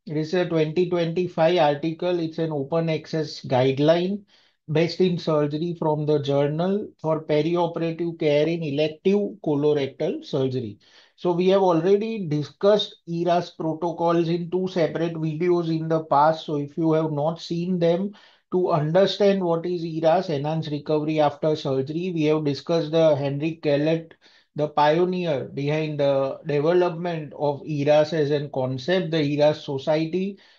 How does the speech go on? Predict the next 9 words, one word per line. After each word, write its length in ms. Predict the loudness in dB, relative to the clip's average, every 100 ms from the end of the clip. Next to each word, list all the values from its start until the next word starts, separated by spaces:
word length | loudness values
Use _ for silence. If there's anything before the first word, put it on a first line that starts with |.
| _
and 200 | -4 -2
the 120 | 0 0
first 400 | 2 0 0 -4
eras 400 | 2 4 4 2
guidelines. 640 | -2 -2 -2 -2 -2 -4
We 140 | -4 -4
have 140 | -2
also 360 | -2 -4 -6 -6
seen 560 | -6 -2 0 0 -4